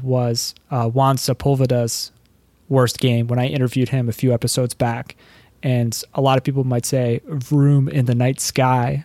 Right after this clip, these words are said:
for the Nintendo Switch is one of the worst games that they've ever played.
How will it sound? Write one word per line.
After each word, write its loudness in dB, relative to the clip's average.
for -2
the 4
Nintendo 0
Switch 0
is -4
one 0
of 2
the 0
worst 0
games -2
that -8
they've 4
ever -2
played. -6